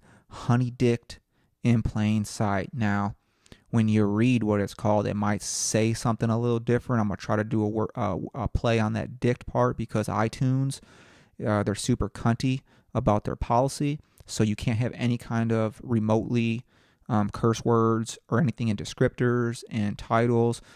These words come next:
They will, um, they'll pull my podcast or they'll pull that episode. Um, that's my number one platform is iTunes that people listen to on. So, you know, uh, we gotta appease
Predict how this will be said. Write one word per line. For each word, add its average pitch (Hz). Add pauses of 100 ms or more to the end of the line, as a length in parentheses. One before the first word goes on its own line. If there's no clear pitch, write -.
(260)
They 110
will, 104
um, 98 (180)
they'll 107
pull -
my 104
podcast 98
or 104
they'll 98
pull 110
that 101
episode. 107 (720)
Um, 104
that's 107
my 107
number 104
one 104
platform 107
is 98
iTunes 107
that -
people -
listen 113
to 117
on. 113
So, 101
you 110
know, 104 (540)
uh, 95 (220)
we 110
gotta 98
appease 113